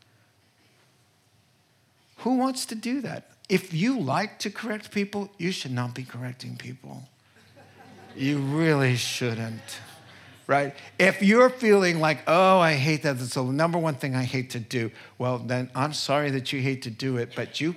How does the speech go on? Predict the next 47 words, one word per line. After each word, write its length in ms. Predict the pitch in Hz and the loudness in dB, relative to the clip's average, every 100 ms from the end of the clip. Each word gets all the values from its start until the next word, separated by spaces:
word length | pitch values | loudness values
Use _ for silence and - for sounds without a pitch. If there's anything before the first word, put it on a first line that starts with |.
| - | -2
better 240 | 151 135 | -2 -2
man 540 | 120 117 131 147 143 - - | -2 -2 -2 -2 -6 -8 -6
up 260 | 147 - | -6 -6
and 200 | 123 123 | -8 -6
do 120 | 120 139 | -6 -4
your 280 | 127 120 107 - | -4 -6 -8 -2
God-appointed 880 | 170 226 - 151 - 160 156 - | 0 2 -2 -6 -4 -2 -4 -8
job, 320 | - - 180 190 - - | -4 -2 -2 -4 -6 0
and 160 | 165 | 0
you're 120 | 160 151 | 0 -2
not 360 | 170 262 254 | 0 0 0
gonna 160 | 220 190 | -2 -4
answer 420 | 190 185 208 220 | -4 -4 -4 -6
to 200 | 196 226 | -4 -4
me 340 | 214 202 294 | 0 2 2
for 380 | 320 - 247 220 | 0 2 4 6
it 100 | 185 | 4
at 160 | 180 - | 0 -2
the 240 | 180 - | -6 -4
end. 360 | 156 143 123 107 - - - | -2 -2 -4 -8 -14 -18 -6
God 300 | - 196 240 | 2 4 4
will 160 | 240 240 | 2 2
ask 480 | - 240 285 - - | 2 2 0 -2 0
you, 100 | 202 | 2
"Were 140 | 180 | 2
you 160 | 208 220 | 2 0
truthing? 800 | - 190 202 247 302 349 392 311 - _ _ _ _ _ _ _ - | 0 0 0 2 0 0 -2 -6 -12 _ _ _ _ _ _ _ 0
Were 100 | 214 | 4
you 120 | 220 | 4
helping 480 | 147 208 254 262 254 | 4 2 2 2 4
my 160 | 254 | 2
people? 680 | 262 208 226 254 339 392 - | 2 2 2 0 0 -2 0
Or 140 | 208 220 | 2 2
were 120 | 247 | 2
you 140 | 254 247 | 2 2
always 380 | 269 302 311 | 2 2 0
the 100 | - | -4
quiet 440 | - - - 320 196 | -4 0 2 2 2
one 200 | 196 190 | 4 4
at 160 | 185 | 2
the 80 | 196 | -2
table 480 | - - 220 190 185 | -2 4 4 4 -2
and 120 | 185 | -4
somebody 340 | 214 233 233 214 | -4 -2 -2 -2
says 220 | 190 - | -4 -2
something, 380 | 269 220 202 185 | -2 0 0 0
woo-hoo, 840 | - - 392 587 571 480 494 508 | -4 2 10 10 10 8 8 8